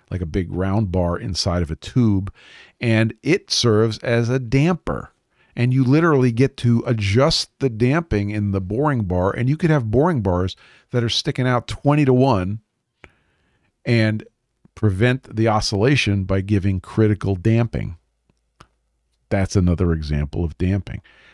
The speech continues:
Where does the energy go that isn't getting turned into an oscillation? It's warming up the oil <laughs> inside of the boring bar.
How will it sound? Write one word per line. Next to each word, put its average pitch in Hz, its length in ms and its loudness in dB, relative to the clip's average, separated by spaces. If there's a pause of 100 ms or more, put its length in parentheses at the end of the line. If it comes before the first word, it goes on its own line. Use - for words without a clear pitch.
(140)
Where 113 300 2
does 120 160 2
the 107 180 -4
energy 117 480 0
go 87 540 0 (440)
that 98 280 0
isn't 104 360 0
getting 107 300 2
turned 104 300 0
into 98 220 -4
an 95 80 0
oscillation? 110 680 -2 (400)
It's 110 200 -4
warming 123 500 2
up 120 160 2
the 117 180 0
oil 117 560 2 (140)
<laughs> - 160 -20
inside 107 600 0
of 101 120 -4
the 101 80 -6
boring 110 420 0
bar. 62 360 -10